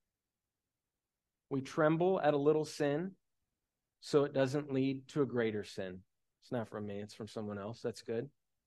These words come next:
But we tremble because even a small, seemingly small sin is against God. A large sin is against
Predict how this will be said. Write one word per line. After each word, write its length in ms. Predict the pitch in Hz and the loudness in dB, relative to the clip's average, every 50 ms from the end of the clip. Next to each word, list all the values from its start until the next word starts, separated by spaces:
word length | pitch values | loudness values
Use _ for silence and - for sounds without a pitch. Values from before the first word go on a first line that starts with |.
| _ _ _ _ _ _ _ | _ _ _ _ _ _ _
But 160 | - 160 160 | -2 -2 2
we 140 | 147 147 143 | 2 2 2
tremble 540 | 131 143 - - 170 202 240 254 196 156 135 | 2 0 0 4 4 6 6 6 4 2 2
because 420 | 131 143 147 147 160 147 139 147 | 2 0 0 2 2 2 2 0
even 300 | - 202 254 269 285 269 | 0 -2 0 2 2 2
a 100 | 262 220 | 2 0
small, 540 | - - - - 202 196 185 165 151 151 170 | 0 -6 -8 -6 -2 2 2 4 4 2 0
seemingly 500 | 165 - 160 160 165 165 160 160 160 156 | -2 -4 -2 0 0 0 0 0 0 -2
small 340 | 147 - 131 131 120 117 113 | -4 -4 -2 0 0 0 0
sin 360 | - - 113 110 113 127 135 - _ _ _ _ _ _ _ _ _ _ _ _ _ _ _ _ _ _ - | -2 -6 -6 -6 -6 -6 -8 -12 _ _ _ _ _ _ _ _ _ _ _ _ _ _ _ _ _ _ -4
is 140 | 147 131 | -2 0
against 360 | 139 127 127 123 117 113 - - | 2 2 2 2 0 0 -4 -2
God. 360 | 131 120 110 104 101 98 101 - _ - | -2 -2 0 -2 -4 -8 -12 -16 _ 0
A 60 | 135 | 2
large 360 | 135 143 147 151 151 135 - | 6 6 6 6 6 2 -2
sin 300 | - - 131 113 107 107 - | -6 -6 -4 -4 -4 -4 -4
is 160 | 123 120 110 | -4 -4 -2
against 500 | 123 110 120 113 110 110 - - - - | -2 -2 -2 -2 -2 -4 -4 -8 -16 -20